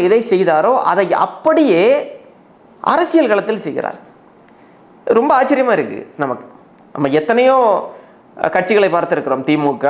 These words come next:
அதிமுக, காங்கிரஸ், பாரதிய ஜனதா கட்சி. இப்படி தமிழ்நாட்டில் அதிகாரத்தில், தமிழ்நாட்டிலும் சரி இந்திய அளவிலும் சரி அதிகாரத்தில் இருந்த கட்சிகளாக இருக்கட்டு, அதிகாரத்தை நோக்கி பயணப்படக்கூடிய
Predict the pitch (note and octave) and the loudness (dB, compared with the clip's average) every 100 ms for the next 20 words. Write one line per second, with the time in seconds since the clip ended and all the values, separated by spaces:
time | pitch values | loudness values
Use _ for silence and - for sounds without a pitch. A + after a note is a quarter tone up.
0 | D#3+ D3 D3 D3 C#3 D3+ D3+ D3+ D3 C3 | 2 2 0 -4 -2 0 0 0 -2 -4
1 | - D#3 D3+ D3+ D3 C#3 C3 B2+ - C#3+ | -4 -2 2 2 0 0 0 -2 -8 -10
2 | D3 - - - - - - _ - - | -10 -16 -20 -20 -20 -20 -20 _ -8 -4
3 | G#3+ F3 F3+ A#3 - - D#3+ G#3+ B3 A#3 | 0 2 2 0 -8 -4 -2 2 2 2
4 | A3+ A#3 C#4 - - - - - - - | 2 0 0 -4 -14 -20 -20 -20 -16 -10
5 | - F3 B3 C4 B3 - E3 - - D#3 | -2 0 2 2 2 0 -2 -4 -4 0
6 | G3 G3 F#3 F3+ G3+ B3 C#4 B3+ B3 F#3 | 2 0 0 -2 0 0 0 2 2 2
7 | - - - - F3+ F3+ E3 E3 F3 F#3 | 0 -4 -6 -2 2 2 -2 -2 0 2
8 | F3+ G3+ G3 F#3 D#3+ E3+ D#3 D3 D3 C#3 | 2 2 0 -2 -2 0 0 -2 -2 -2
9 | C3 C3 A2+ B2 D#3+ - - - - - | -2 -4 -8 -4 -4 -4 -20 -20 -20 -14
10 | - F3 B3+ C#4 C#4 C4 A#3+ A#3+ G#3+ G#3 | -2 0 2 2 2 2 0 0 0 0
11 | G3+ F3+ F3 E3+ D#3+ | -2 -2 -2 0 2